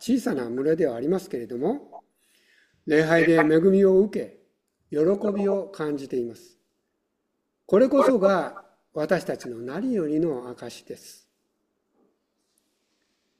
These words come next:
十七節、立法はモーセを通して与えられ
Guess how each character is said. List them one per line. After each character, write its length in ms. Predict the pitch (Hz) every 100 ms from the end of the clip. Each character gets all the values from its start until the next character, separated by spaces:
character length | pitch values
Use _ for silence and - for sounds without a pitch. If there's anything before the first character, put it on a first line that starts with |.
| _ _ _ - - - _ _ _ _ _ _ -
十 140 | 156
七 300 | 208 208 208
節、 600 | 160 143 143 123 - - -
立 240 | 156 160
法 140 | 247 208
は 120 | 202
モ 200 | 175 262
ー 40 |
セ 100 | -
を 140 | 165 143
通 180 | 160
し 80 | 151
て 160 | - 139
与 260 | 135 143
え 60 | 139
ら 140 | 131
れ 120 | 131